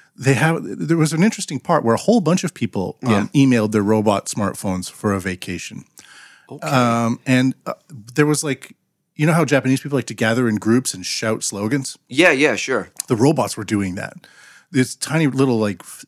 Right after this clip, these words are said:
Speaker 1: eight, s-, ten centimeter robots.
Speaker 2: Okay.
Speaker 1: And there's, like, a leader, and
Speaker 2: Yeah,
Speaker 1: he's,
Speaker 2: yeah.
Speaker 1: like, going, "And everyone's gonna go." And, the, and all of the robots answer at the same time, "We're gonna go." And then
Speaker 2: Oh
Speaker 1: they
Speaker 2: my God.
Speaker 1: raise their hands and bow and stuff.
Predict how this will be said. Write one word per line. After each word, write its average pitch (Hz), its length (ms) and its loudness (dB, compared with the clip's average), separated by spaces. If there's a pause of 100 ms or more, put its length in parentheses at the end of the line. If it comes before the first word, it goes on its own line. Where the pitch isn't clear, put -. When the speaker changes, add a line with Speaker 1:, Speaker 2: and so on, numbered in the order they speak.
Speaker 1:
eight, - 280 -6
s-, - 440 -8
ten 143 200 0
centimeter 135 400 2
robots. 139 440 0
Speaker 2:
Okay. 175 380 0 (240)
Speaker 1:
And 131 260 4
there's, 127 160 2
like, 131 140 -6
a 120 60 4
leader, 139 500 0
and 110 140 -2
Speaker 2:
Yeah, 156 80 2
Speaker 1:
he's, 117 100 2
Speaker 2:
yeah. 113 60 -2
Speaker 1:
like, 101 60 -8
going, 127 360 2
"And 208 100 4
everyone's 233 380 2
gonna 226 220 0
go." 220 360 2
And, 131 160 2
the, 127 120 -2
and 135 140 2
all 170 240 4
of 170 40 -2
the 147 80 2
robots 135 440 2
answer 123 420 -4
at 110 100 -4
the - 80 -10
same 139 240 -4
time, 151 260 -2
"We're 269 160 4
gonna 254 220 2
go." 240 460 4
And 139 120 4
then 127 100 4
Speaker 2:
Oh 147 60 4
Speaker 1:
they 127 80 4
Speaker 2:
my 110 60 2
God. 117 300 -4
Speaker 1:
raise 127 240 2
their 127 140 0
hands 123 400 0
and 98 140 -6
bow 117 400 0
and 123 100 0
stuff. 131 400 -8